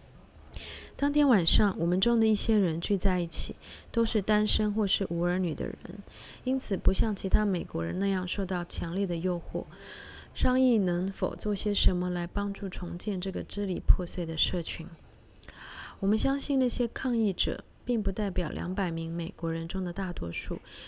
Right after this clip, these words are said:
如果我们能够通过调查民意来表达出这点，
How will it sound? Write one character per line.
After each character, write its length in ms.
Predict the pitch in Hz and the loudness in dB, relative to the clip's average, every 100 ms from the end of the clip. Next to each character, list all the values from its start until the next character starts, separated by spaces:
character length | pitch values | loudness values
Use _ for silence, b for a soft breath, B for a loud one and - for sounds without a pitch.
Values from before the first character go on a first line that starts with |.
| B | B
如 100 | 214 | -4
果 140 | 233 262 | 4 6
我 140 | 208 | 6
们 160 | 170 165 | 2 0
能 180 | 165 175 | -2 -2
够 180 | 208 | 0
通 220 | 190 202 202 | 4 2 2
过 140 | 202 | -2
调 240 | 196 196 | -2 -2
查 200 | 175 175 | -2 -2
民 280 | 165 165 170 | -2 -4 -2
意 160 | 202 185 | 0 0
来 200 | 165 165 | -2 4
表 220 | - 165 | 4 4
达 160 | 160 170 | -4 -8
出 180 | - | -6
这 220 | 190 208 185 | -4 -4 -2
点， 220 | - | -4